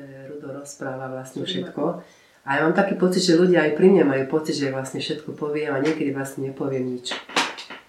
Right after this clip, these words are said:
Speaker 1: To je, to mi bolo také veľmi blízke pri ňom, že, že aj keď, e, povedzme, som alebo v spoločnosti, alebo idem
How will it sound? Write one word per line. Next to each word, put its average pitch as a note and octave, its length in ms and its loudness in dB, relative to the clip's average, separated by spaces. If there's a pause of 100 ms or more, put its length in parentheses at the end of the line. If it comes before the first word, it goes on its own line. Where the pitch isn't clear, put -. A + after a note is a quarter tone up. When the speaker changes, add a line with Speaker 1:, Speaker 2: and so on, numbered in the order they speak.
(520)
Speaker 1:
To D3 80 0
je, D3 480 -2 (320)
to F#3 400 8
mi F3 160 8
bolo D#3+ 480 4
také D3+ 240 -2
veľmi D#3+ 240 6
blízke C#3+ 800 0
pri C#3+ 240 -4
ňom, D#3 240 -2
že, C#3 400 -4 (800)
že D3 480 -8
aj C#3+ 240 -6
keď, C#3+ 220 -2 (120)
e, C#3+ 100 -2 (1160)
povedzme, B2+ 400 -8 (1040)
som B2+ 320 -8
alebo D3+ 240 0
v - 120 -8
spoločnosti, D3+ 1000 0
alebo C3 400 -4
idem C3 380 -4